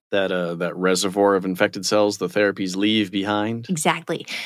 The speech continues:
Speaker 2: They might actually be causing more damage than scientists thought. Using fluorescent R N A probes, researchers detected viral genes in patients' helper T cells. Those are a kind of white blood cell that are absolutely essential for human immunity.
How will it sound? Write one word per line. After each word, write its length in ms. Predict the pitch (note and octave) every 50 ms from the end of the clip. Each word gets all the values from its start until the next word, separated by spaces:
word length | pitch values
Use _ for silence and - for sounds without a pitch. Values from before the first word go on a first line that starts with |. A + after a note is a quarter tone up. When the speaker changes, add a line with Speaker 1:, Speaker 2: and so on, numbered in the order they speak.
| - - F#3+
Speaker 2:
They 180 | F#3 A3+ A#3
might 320 | G#3+ G#3+ G#3+ A3 A#3+ A#3 -
actually 300 | F3+ G3 G3 - - A3
be 140 | F#3+ G3+ -
causing 340 | - G3 F#3+ F3+ G3 F#3+ F#3
more 160 | F#3 F3+ F3
damage 380 | F3 F3 E3+ F3 F#3 F#3+ F#3
than 160 | - F3 E3+ E3
scientists 480 | - F3+ F3 E3+ E3+ - E3+ - -
thought. 280 | - F#3 E3+ D#3+ - - _ _ _ _ _ _ _
Using 320 | - G#3+ A#3+ A3+ C#4+ C#4 C#4+
fluorescent 540 | - - A3 G#3 G3+ G#3 G#3+ G#3+ A#3 G#3+ -
R 140 | F#3 F#3 F#3+
N 100 | F#3+ F#3
A 100 | F#3 F3+
probes, 460 | - - E3+ E3 F3 G3 G#3 - - - _ -
researchers 480 | G#3 G#3+ G#3+ B3 B3+ A#3+ C#4 C#4+ C4+
detected 520 | - - G#3 - G#3 F#3+ F#3 - F#3+ E3+ -
viral 380 | F3+ F3 F3+ G3+ G#3+ A3 G#3+
genes 320 | F#3 - F#3 F#3 G3+ G#3 G3+
in 180 | - - F#3+
patients' 460 | - - F#3+ F#3 F3 - F#3 F3 - -
helper 380 | - - A#3 A#3 - A3 A3 G#3
T 320 | G#3+ - - A3+ A3+ A3
cells. 440 | G#3+ - - - - - - - - - - - - - - -
Those 240 | F#3 A3 A#3+ B3+ B3
are 140 | C#4 B3+ A#3+
a 40 |
kind 300 | A#3+ - - A3+ A3+ A3
of 100 | A#3 F#3
white 200 | G3+ G3+ G3+ G3
blood 200 | - G3+ G#3 G3
cell 200 | - - G3 F#3
that 140 | F3 F3+ F3
are 100 | F3+ - -
absolutely 600 | F#3+ G3 - - G#3 G3+ G3 F#3+ F#3 F#3 F#3 C#3
essential 540 | - - - - G3+ G3 G3 - G3 E3+
for 140 | E3 - E3+
human 320 | E3 - F#3+ F#3 F3+ E3+ E3+
immunity. 640 | E3 E3+ F3+ F3+ E3+ E3+ - - - - A#3+ A3+